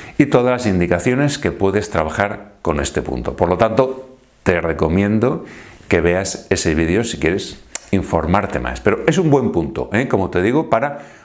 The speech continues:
mover la sangre, ¿eh? Activa la energía y la energía, la energía mueve la sangre. ¿Mm? Bien.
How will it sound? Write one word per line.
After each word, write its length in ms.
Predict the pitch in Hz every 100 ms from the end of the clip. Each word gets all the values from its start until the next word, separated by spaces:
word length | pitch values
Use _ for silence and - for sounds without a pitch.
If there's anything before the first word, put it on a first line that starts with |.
| -
mover 880 | 90 95 104 117 120 160 135 - - - - -
la 220 | 85 80
sangre, 640 | - 95 82 71 62 65 -
¿eh? 220 | 92 -
Activa 440 | - - - 120 117
la 120 | 113
energía 600 | 120 123 - 160 156 170 - - - - -
y 120 | - 175
la 200 | 151 165
energía, 800 | 147 104 - 160 120 110 - - _ _
la 140 | 90 90
energía 560 | 87 87 117 117 117
mueve 920 | 95 101 117 135 175 160 85 69 - - - - -
la 180 | 73 69
sangre. 560 | - 58 60 55 - - - -
¿Mm? 200 | 98 135 170 - - - - - -
Bien. 320 | 104 - -